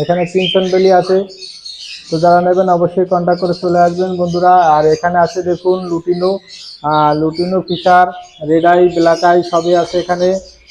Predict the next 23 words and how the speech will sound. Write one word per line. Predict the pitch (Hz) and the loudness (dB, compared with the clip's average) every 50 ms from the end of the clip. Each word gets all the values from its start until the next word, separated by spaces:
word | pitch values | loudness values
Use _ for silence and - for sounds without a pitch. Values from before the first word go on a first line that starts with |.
| - - - - - 151 | -20 -18 -18 -12 -8 -8
লুটিনো, | 156 151 160 170 175 180 185 180 180 - - - - - 160 | -6 -4 -4 -4 -2 0 0 0 -2 -4 -12 -12 -8 -6 -4
আহ, | 156 156 151 151 147 151 151 151 151 - | -2 0 0 0 -2 -2 -4 -6 -6 -8
ফিশার, | 165 165 - 175 180 175 180 185 - - - - - _ - - - - 160 165 | -10 -6 -2 2 2 2 2 -2 -6 -14 -20 -20 -20 _ -14 -12 -8 -6 -2 -2
আহ, | 165 160 165 160 151 | 0 2 2 2 2
রেড | 160 170 170 | 2 2 4
আই | 175 180 180 170 | 4 2 2 2
আছে | 175 185 175 | 2 0 0
এখানে, | 165 175 175 180 180 190 185 175 160 | 2 2 2 2 2 2 4 4 2
আর | 160 160 160 | 2 2 2
অ্যালবিনো | 160 165 160 165 175 175 175 175 175 | 2 2 0 -2 -2 -2 -2 -2 -2
আছে, | - - 185 190 190 180 156 | -2 0 0 2 2 2 2
আর | 156 156 156 | 2 0 -2
ইউবিং | 160 156 175 180 180 180 170 | -2 -2 -2 -2 -2 -4 -8
আছে | 170 - 180 170 170 | -4 -2 0 0 0
এক | 170 - | -2 -2
পেয়ার। | - 180 175 180 190 185 - - - - - - - - | -2 2 2 2 2 0 -4 -16 -18 -20 -20 -12 -6 -4
তো | 160 156 | -2 -2
বন্ধুরা | 156 160 165 170 175 175 170 170 | -2 -2 0 0 2 2 4 4
যারা | 170 170 | 2 2
নেবেন | 175 175 180 180 180 180 170 165 | 2 0 0 0 0 0 0 0
অবশ্যই | 170 160 - 185 185 185 | -2 -2 -2 -4 -2 -2
কন্ট্যাক্ট | 170 165 165 170 165 - 180 | -2 -2 -2 -4 -4 -2 -4
করে | 175 180 | -4 -4